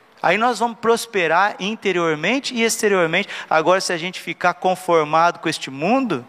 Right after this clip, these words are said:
não vos conformeis com este mundo. Tiago, capítulo quatro, versículo quatro. Amigo do mundo,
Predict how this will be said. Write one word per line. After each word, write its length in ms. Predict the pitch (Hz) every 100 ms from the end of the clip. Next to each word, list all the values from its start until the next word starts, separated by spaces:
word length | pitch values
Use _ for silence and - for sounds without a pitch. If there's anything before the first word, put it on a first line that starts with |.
| - - -
não 280 | 165 190 240
vos 220 | 269 -
conformeis 720 | 226 220 - 269 226 151 226
com 80 | -
este 220 | 214 -
mundo. 320 | 294 175 240 - - - - -
Tiago, 440 | - 139 143 170
capítulo 500 | 196 185 165 160 220
quatro, 600 | - 160 156 175 - 220 - - _ _ _ _
versículo 540 | 233 226 - 233 285 285
quatro. 480 | 233 240 240 185 - - _ -
Amigo 640 | 165 151 143 175 226 240
do 140 | 190 156
mundo, 600 | 143 175 233 254 277